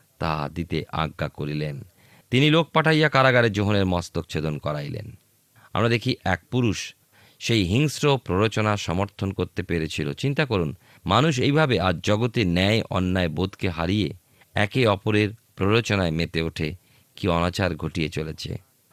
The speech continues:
অশান্তি ও হানাহানি বিশৃঙ্খলায় পূর্ণ জগৎ এইভাবে কোনো বিনাশের দিকে অন্ধকারের গহ্বরে এগিয়ে চলেছে, তা বুঝতেও পারে না। কোনো সতর্কবাণী মানুষকে সচেতন করতে পারছে না,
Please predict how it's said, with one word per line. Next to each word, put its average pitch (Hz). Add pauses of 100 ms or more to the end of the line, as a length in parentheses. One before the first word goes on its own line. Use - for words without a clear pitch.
(120)
অশান্তি 160
ও 131
হানাহানি 113
বিশৃঙ্খলায় 104 (460)
পূর্ণ 113
জগৎ 80 (320)
এইভাবে 123 (420)
কোনো 92
বিনাশের 107
দিকে 85 (500)
অন্ধকারের 113 (220)
গহ্বরে 104
এগিয়ে 92
চলেছে, 82 (440)
তা 82
বুঝতেও 98
পারে 80
না। 87 (480)
কোনো 135
সতর্কবাণী 143
মানুষকে 127
সচেতন 113
করতে 104
পারছে 90
না, 78